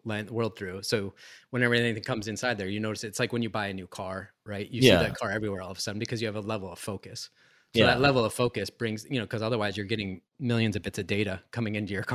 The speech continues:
Speaker 1: conscious every day. And so how do you parse that through? It's like through hyperfocus, you parse out what's important.
Speaker 2: Yeah.
Speaker 1: So that's maybe how.
Speaker 2: I think that's right.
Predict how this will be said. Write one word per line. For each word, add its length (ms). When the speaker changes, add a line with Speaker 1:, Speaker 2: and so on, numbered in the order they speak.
Speaker 1:
conscious 200
every 220
day. 240
And 260
so 120
how 60
do 60
you 60
parse 280
that 160
through? 220
It's 100
like 180
through 140
hyperfocus, 720
you 80
parse 260
out 140
what's 160
important. 400
Speaker 2:
Yeah. 360
Speaker 1:
So 160
that's 240
maybe 240
how. 220
Speaker 2:
I 80
think 200
that's 220
right. 240